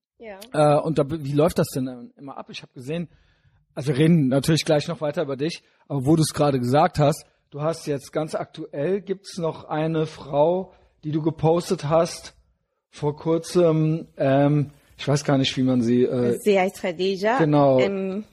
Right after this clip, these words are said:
Speaker 1: in Afrika, in
Speaker 2: Genau,
Speaker 1: Sa-,
Speaker 2: Südafrika.
Speaker 1: Äh, Südafrika, ja.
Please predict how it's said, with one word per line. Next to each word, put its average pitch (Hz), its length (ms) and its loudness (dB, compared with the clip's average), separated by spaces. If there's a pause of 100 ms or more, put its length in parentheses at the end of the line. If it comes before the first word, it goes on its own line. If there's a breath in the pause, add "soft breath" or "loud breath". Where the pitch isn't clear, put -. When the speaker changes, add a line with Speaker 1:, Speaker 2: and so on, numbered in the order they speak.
(140)
Speaker 1:
in 190 160 -4
Afrika, - 540 -6
in 185 220 -6
Speaker 2:
Genau, 147 300 2
Speaker 1:
Sa-, 117 60 0
Speaker 2:
Südafrika. 160 760 4
Speaker 1:
Äh, 190 280 -6 (260)
Südafrika, 190 720 -16
ja. 202 140 -20